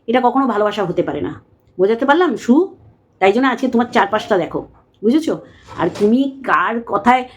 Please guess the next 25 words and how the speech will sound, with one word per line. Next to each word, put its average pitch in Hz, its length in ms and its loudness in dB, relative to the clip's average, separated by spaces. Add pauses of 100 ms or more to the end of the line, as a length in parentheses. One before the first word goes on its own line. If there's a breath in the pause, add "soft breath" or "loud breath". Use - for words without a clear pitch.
(160 loud breath)
আম, 170 760 -2
কার 214 440 2
অঙ্গুলি 208 420 2
হেলনে 247 340 0
কী 247 200 0
করো, 247 300 2 (260 loud breath)
সেটা, 247 440 0
উম, 185 400 -4
তুমি 254 560 -2 (380)
ভালো 269 360 4
জানো। - 240 -4 (920)
তুমি 185 200 2
ভুল 196 180 2
স্বীকার 214 280 0
করেছো 190 320 2
মানেই 208 320 2 (280 loud breath)
তুমি 175 140 2
সেই 175 180 2
ভুলটা 196 280 2
আবার 190 180 -2
করবে 185 260 4
না, 226 240 0 (440)
এটা - 180 -2
কখনোই 151 300 0
না। - 240 -8